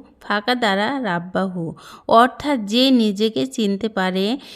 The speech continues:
সে তার রবকে চিনতে পারে এবং যে নিজেকে চিনতে পারে সে আল্লাহর সাথে সম্পর্কও করিতে পারে। তাহলে যদি কাহারও ইচ্ছা জাগে,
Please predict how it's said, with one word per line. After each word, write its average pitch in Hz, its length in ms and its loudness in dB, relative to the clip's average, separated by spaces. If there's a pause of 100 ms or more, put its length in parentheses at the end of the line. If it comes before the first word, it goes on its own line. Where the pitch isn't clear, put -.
(140)
সে 302 280 4
তার 254 320 2
রবকে 202 480 0
চিনতে 180 460 -4
পারে 165 420 -6 (320)
এবং 277 360 4
যে 247 260 2
নিজেকে 233 540 2
চিনতে 220 440 -2
পারে 202 480 -2 (180)
সে 285 280 4 (180)
আল্লাহর 247 400 4
সাথে 233 460 -2
সম্পর্কও 220 760 0
করিতে 202 560 -2
পারে। 160 440 -6 (440)
তাহলে 294 400 4
যদি 240 380 2
কাহারও 240 480 0
ইচ্ছা 226 420 -4
জাগে, 196 540 0